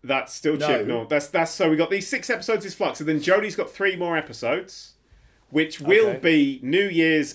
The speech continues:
Speaker 1: Easter, and then the centenary celebrations for the B B C.
Speaker 2: Okay.
Speaker 1: And then there will be a gap until November twenty twenty-three, which is when Russell takes over.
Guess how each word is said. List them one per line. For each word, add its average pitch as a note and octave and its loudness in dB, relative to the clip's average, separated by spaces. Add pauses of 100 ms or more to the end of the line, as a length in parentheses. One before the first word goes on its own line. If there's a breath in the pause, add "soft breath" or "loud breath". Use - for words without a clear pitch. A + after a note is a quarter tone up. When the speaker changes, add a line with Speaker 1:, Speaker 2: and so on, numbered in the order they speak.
Speaker 1:
Easter, C#3 0
and C3 -2
then B2+ -2
the B2+ -2
centenary C3 -4
celebrations A2+ -4
for A#2+ -14
the A2 -8
B A2 -4
B G2+ -8
C. F#2+ -10 (1800)
Speaker 2:
Okay. A2 -16 (120)
Speaker 1:
And C3+ -4 (240)
then D3+ -2
there C#3+ 2
will C3 -4
be C3+ 0
a B2+ 0
gap D#3+ -4
until D3 -4
November C#3 0
twenty C#3 -4
twenty-three, B2 -4
which F#2+ -12
is G#2 -14
when A2 -4
Russell G2+ -6
takes - -14
over. - -20